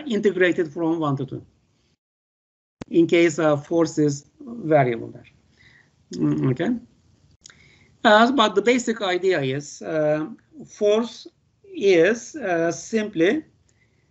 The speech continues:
uh, I mean, uh, work is, uh, or mechanical work,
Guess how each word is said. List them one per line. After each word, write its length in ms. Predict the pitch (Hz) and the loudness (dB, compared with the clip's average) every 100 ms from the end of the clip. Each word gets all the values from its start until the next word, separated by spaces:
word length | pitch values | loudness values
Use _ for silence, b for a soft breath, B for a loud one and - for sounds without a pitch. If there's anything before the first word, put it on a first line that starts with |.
| _ _ - | _ _ -2
uh, 320 | 170 170 180 | 2 2 2
I 140 | - | 0
mean, 200 | 180 180 | 4 4
uh, 140 | 175 160 | 2 -2
work 360 | 156 196 214 | 0 0 0
is, 280 | 190 160 170 | -2 0 -2
uh, 480 | 165 185 165 151 175 - - | -6 -6 -4 -4 -6 -12 -6
or 160 | 175 | -2
mechanical 640 | 160 170 190 185 175 156 - | 0 0 0 0 0 -4 -6
work, 420 | 135 151 202 - | -4 -2 -2 -4